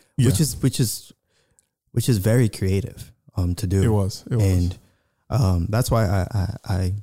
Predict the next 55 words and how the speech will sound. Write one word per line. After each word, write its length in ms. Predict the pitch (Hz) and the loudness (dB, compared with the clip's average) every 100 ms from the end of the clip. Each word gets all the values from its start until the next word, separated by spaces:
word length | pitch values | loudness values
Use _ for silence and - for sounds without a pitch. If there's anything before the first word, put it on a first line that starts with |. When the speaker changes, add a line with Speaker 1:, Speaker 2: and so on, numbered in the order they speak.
| - _ _ _ _ _ _ _ | -14 _ _ _ _ _ _ _
Speaker 1:
I 80 | 107 | 0
enjoyed 240 | 98 101 | 2 2
it 60 | 107 | 0
a 40 | |
lot 220 | 110 98 | -2 -4
too. 220 | - 110 98 | -2 0 0
But 200 | 98 - | 0 0
I 60 | |
definitely 400 | 104 110 - 113 | 0 0 0 0
agree 180 | 98 98 | 2 2
with 200 | 101 - | 0 0
you. 100 | 95 | 0
I 60 | 98 | 0
think 180 | 104 | 0
when 100 | 120 | 2
I 80 | 110 | 2
left 240 | 95 98 - | 2 0 -2
the 40 | |
theater, 240 | - 95 95 | -4 -2 0
I 60 | |
was, 180 | 95 95 | 0 -2
I 140 | - | -2
was, 300 | 101 92 - - - - _ - | -2 -2 -6 -12 -20 -20 _ -2
I 80 | 113 | 0
was 140 | 120 | 0
thinking 260 | - 131 113 | -2 0 0
about 240 | 101 98 | 0 0
it 80 | 95 | -2
a 60 | |
lot 380 | 92 92 92 - _ - | -2 -2 -4 -6 _ -18
and 240 | 90 87 | -16 -4
Speaker 2:
Mm-hmm. 300 | 131 113 95 | 0 0 0
Speaker 1:
trying 300 | 110 104 98 | 0 0 2
to, 140 | 92 | 2
trying 280 | - - 113 | -2 -2 2
to 80 | 110 | 2
understand 640 | 110 104 101 - 98 92 | 4 2 0 0 0 2
what 260 | 90 95 - - _ _ _ _ | 0 0 -2 -10 _ _ _ _
the, 180 | 95 - | -4 -4
the 160 | 107 85 | -2 0
overall 400 | 107 98 98 90 | 2 2 2 2
message 420 | 92 92 - - | 0 0 -4 -4
was 320 | 101 98 104 | -2 0 0
and 200 | 104 101 | -2 -4
trying 320 | - 104 98 | -2 0 2
to 20 | - | 0
get 180 | 101 98 | -2 0
my 160 | 101 | 0
interpretation 580 | 101 92 101 - 98 - | 0 -2 -4 -2 -2 0
of 140 | 95 92 | -2 -2
it, 140 | 92 | -4
but 160 | 92 80 | -4 0
understand 480 | 98 92 - 92 | 0 0 -2 -2
that, 180 | 90 95 - - _ _ _ _ _ | -2 -4 -8 -20 _ _ _ _ _
um, 340 | 98 90 87 | 0 2 0